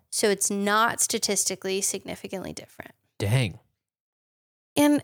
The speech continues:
Speaker 1: I think it's really easy to say, "Well, if it's not statistically different, then it might not be harming people."
Speaker 2: Right, right.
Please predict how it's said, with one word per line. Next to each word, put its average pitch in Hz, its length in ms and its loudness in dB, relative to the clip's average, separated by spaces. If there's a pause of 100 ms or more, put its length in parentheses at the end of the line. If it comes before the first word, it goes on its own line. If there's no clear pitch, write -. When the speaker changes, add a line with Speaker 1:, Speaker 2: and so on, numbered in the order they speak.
(100)
Speaker 1:
I 262 100 4
think 359 280 2
it's - 1300 -6
really 247 460 2
easy 214 320 2
to 208 100 4
say, 196 520 4
"Well, 202 160 2
if 208 120 -2
it's 220 140 -2
not 233 180 0
statistically 208 640 -2
different, 208 520 -2
then 190 120 -4
it 190 60 -2
might 196 180 -4
not 190 120 -8
be 190 120 -18 (140)
harming 214 420 -2
people." - 600 -16 (320)
Speaker 2:
Right, 104 480 4 (140)
right. 57 220 -4